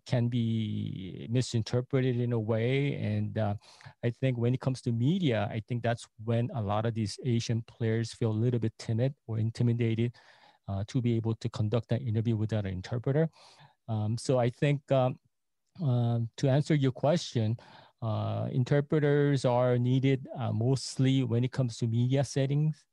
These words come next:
And unfortunately, that's the only time when fans get to hear from the players. But, uh, I think that it, they all need some time to be able to, I mean, for anyone to be able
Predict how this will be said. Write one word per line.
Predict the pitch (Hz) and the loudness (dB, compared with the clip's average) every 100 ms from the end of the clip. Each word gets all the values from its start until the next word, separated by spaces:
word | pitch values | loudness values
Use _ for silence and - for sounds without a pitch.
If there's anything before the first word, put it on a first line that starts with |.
| - | -4
And | 117 | 0
unfortunately, | 120 - 175 190 - 180 147 123 | 0 2 2 2 0 0 0 0
that's | 113 127 - | 0 0 -2
the | - 123 | -2 0
only | 120 131 127 | 2 2 2
time | - 123 120 117 | 0 0 0 0
when | 107 | -2
fans | 107 135 127 127 | -4 -2 0 0
get | - 117 | -2 -4
to | - 117 110 - - _ _ _ _ | -2 -2 -2 -8 -20 _ _ _ _
hear | - - 170 180 | -20 -2 0 2
from | - 127 | 0 -2
the | 110 | -2
players. | 110 - 160 170 104 95 | -6 -2 2 2 0 -2
But, | - 110 - - - - - - | -2 -2 -2 -12 -20 -20 -16 -8
uh, | 107 104 107 | -4 -4 -4
I | 110 - | -4 0
think | 139 123 | 0 2
that | 123 120 _ _ _ - | 0 0 _ _ _ -8
it, | 135 - - | -8 -8 -2
they | 120 120 | 0 2
all | 139 156 | 2 2
need | 135 156 | 2 0
some | - 131 | 0 -2
time | - - 110 110 127 151 - | -2 -4 -2 0 0 -2 -4
to | - | -4
be | 175 208 | 2 2
able | 165 147 | 4 2
to, | - 135 | 0 0
I | |
mean, | 175 185 151 - - - _ _ _ _ - | 4 4 2 -4 -20 -20 _ _ _ _ 2
for | 196 196 190 | 4 4 4
anyone | 175 202 202 165 156 156 156 - | 4 4 4 4 4 4 2 0
to | - | 0
be | 156 147 | 2 4
able | 143 135 143 | 4 4 2